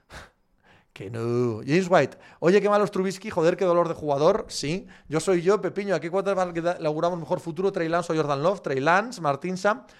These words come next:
Valverde es top tres entrenadores de la liga, nos hizo buenos al español. Erdigit,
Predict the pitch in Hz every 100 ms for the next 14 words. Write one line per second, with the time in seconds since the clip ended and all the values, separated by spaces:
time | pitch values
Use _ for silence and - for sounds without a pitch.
0 | _ - 135 156 180 185 170 - 185 185
1 | 160 156 151 170 170 156 156 170 190 -
2 | - - 135 175 180 156 175 165 147 165
3 | - 143 147 165 220 - 135 127 180 139
4 | 160